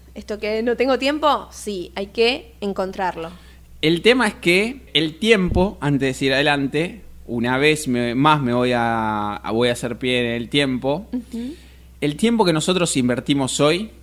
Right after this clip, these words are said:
Speaker 1: Sí.
Speaker 2: nos va a ahorrar muchísimo tiempo en el futuro.
Speaker 1: Claro.
Speaker 2: Y nos va a lo-, hacer que nuestros objetivos sean mayores.
Speaker 1: Mayores.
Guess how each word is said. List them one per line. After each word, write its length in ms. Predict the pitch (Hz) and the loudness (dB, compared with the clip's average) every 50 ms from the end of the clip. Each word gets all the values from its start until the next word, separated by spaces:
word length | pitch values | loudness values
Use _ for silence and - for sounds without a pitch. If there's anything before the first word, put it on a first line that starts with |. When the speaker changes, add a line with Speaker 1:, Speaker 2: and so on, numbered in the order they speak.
| - - | -20 -20
Speaker 1:
Sí. 300 | - - 208 202 190 190 | -8 -6 -6 -6 -4 -2
Speaker 2:
nos 200 | 127 127 127 131 | 0 2 4 6
va 80 | 147 156 | 6 6
a 20 | |
ahorrar 380 | 160 151 147 143 156 156 151 147 | 6 6 6 4 4 4 4 4
muchísimo 540 | 143 135 127 - 139 131 - 139 127 123 | 0 -2 0 0 -2 -2 0 0 -2 0
tiempo 280 | 110 135 123 120 117 117 | 0 0 0 0 0 0
en 60 | 113 | -2
el 60 | 110 | -4
futuro. 300 | - - 104 95 95 95 202 | -4 -6 -8 -6 -4 -4 -2
Speaker 1:
Claro. 380 | 185 180 190 220 226 190 160 - - - - - | 0 2 2 2 0 -2 -6 -12 -16 -20 -8 0
Speaker 2:
Y 200 | 135 139 160 175 | 4 6 6 6
nos 260 | 180 170 165 160 165 | 6 6 6 6 6
va 100 | 165 170 | 6 4
a 60 | 170 175 | 4 4
lo-, 320 | 170 165 165 165 156 - | 2 2 2 2 0 2
hacer 400 | 151 151 151 - 165 165 165 160 | 0 -2 0 0 -2 -2 -2 -2
que 400 | - 156 160 165 180 180 185 - - - - - - - - - - - | 0 0 0 2 0 -2 -6 -10 -18 -20 -20 -20 -20 -20 -20 -20 -10 -4
nuestros 480 | 131 135 151 165 160 - 156 143 - | 0 2 2 2 2 2 0 0 0
objetivos 420 | 143 135 143 135 131 147 151 139 - | 0 0 0 0 2 2 0 0 2
sean 480 | - 147 143 143 147 151 160 175 180 - - - - - - | 2 2 4 4 4 2 0 -4 -8 -14 -20 -20 -20 -12 -4
mayores. 480 | 123 117 113 - - 135 117 104 92 | -4 -4 -4 -2 0 2 2 2 2
Speaker 1:
Mayores. 300 | 101 - - - - - | 0 -4 -8 -8 -16 -20